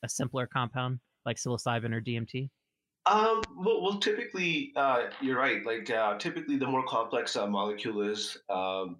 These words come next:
Speaker 2: the harder it's going to be to make it, j-, just like it would be with chemical synthesis.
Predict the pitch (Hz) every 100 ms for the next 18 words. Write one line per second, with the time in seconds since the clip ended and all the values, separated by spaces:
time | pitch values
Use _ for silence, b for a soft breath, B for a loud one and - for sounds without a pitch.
0 | - 104 - 101 107 101 - 104 101 90
1 | 98 90 85 87 147 170 - 101 95 113
2 | - 107 104 104 101 101 101 101 104 -
3 | _ - 95 92 101 104 104 104 120 113